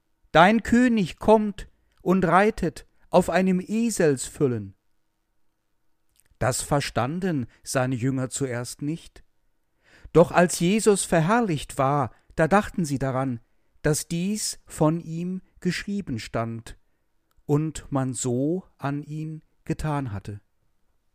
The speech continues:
Die Menge aber, die bei ihm war, als er Lazarus aus dem Grab rief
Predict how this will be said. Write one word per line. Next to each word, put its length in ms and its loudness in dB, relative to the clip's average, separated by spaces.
Die 160 2
Menge 460 4
aber, 440 -2
die 80 0
bei 220 8
ihm 280 0
war, 320 -2
als 320 4
er 320 2
Lazarus 760 4
aus 220 0
dem 160 2
Grab 440 4
rief 420 -2